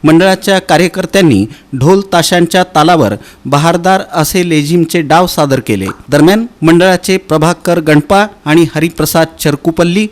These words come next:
यांनी नवरात्र उत्सवात आयोजित कार्यक्रमांची माहिती दिली. या मिरवणुकीत मंडळाचे अध्यक्ष श्रीधर दंडी, पुरुषोत्तम उडता, विलास सोमा, सागर बल्ला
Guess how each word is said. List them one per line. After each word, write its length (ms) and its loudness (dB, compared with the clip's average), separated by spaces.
यांनी 280 2
नवरात्र 480 0
उत्सवात 500 0
आयोजित 420 2
कार्यक्रमांची 680 0
माहिती 400 0
दिली. 300 -6
या 120 2
मिरवणुकीत 500 2
मंडळाचे 480 2
अध्यक्ष 500 -2
श्रीधर 400 0
दंडी, 420 2
पुरुषोत्तम 540 0
उडता, 360 0
विलास 340 2
सोमा, 320 2
सागर 260 0
बल्ला 400 2